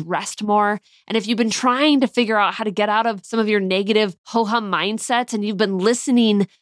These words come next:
to this podcast or you've been reading self-help books and you just can't get yourself there, that is what coaching is for. Coaching is your next step, and I can help you end this year with more calm and more balance.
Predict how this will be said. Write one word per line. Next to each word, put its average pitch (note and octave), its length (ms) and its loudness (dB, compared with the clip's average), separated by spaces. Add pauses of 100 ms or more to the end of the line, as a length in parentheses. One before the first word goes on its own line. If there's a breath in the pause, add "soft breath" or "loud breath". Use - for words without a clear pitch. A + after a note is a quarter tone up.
to A3+ 100 -6
this G#3 160 0
podcast A#3 800 -4
or G#3 160 0
you've A3 220 -2
been G3 160 2
reading A#3+ 480 2
self-help A#3+ 560 -2
books G#3+ 200 -4
and G3 120 -6
you G3 80 -6
just B3+ 280 -2
can't A#3+ 240 -4
get A#3 140 -2
yourself D#4 380 -4
there, D#4+ 260 2 (360 soft breath)
that C4 340 0 (260)
is G#3 160 -2
what G#3 160 -2
coaching F#3+ 400 -2
is E3 140 -2
for. - 240 0
Coaching F#3+ 760 0
is - 160 -8
your F3 120 2
next C#3+ 320 -2
step, C#3 340 -6
and A#2+ 80 -6
I E3 80 -2
can G#3 160 -6
help A#3 480 -4
you F#3+ 280 2 (100)
end G#3 340 -2
this A3 260 -2
year D#3+ 380 0 (300)
with F3 120 0
more F#3 320 2
calm E3+ 540 -2 (380)
and E3 180 -2
more D#3 200 0
balance. G#2 600 -6